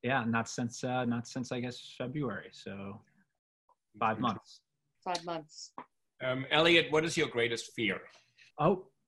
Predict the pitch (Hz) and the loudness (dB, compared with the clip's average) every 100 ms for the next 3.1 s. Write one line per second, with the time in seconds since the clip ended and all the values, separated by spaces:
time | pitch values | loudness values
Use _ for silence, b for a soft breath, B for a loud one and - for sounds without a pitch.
0 | - 202 165 175 151 147 180 254 277 - | -2 4 8 8 6 8 8 8 4 0
1 | - 214 233 220 196 196 147 170 175 165 | 6 10 10 10 6 4 6 6 8 6
2 | - 170 170 - 175 160 151 147 147 147 | 6 8 8 6 2 4 8 8 8 6
3 | 139 | 2